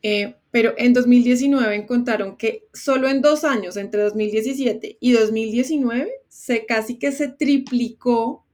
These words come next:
el número de países con campañas de manipulación en redes sociales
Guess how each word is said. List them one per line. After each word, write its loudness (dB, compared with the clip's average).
el 4
número 6
de 0
países -8
con -8
campañas -6
de -4
manipulación -6
en -6
redes -2
sociales -6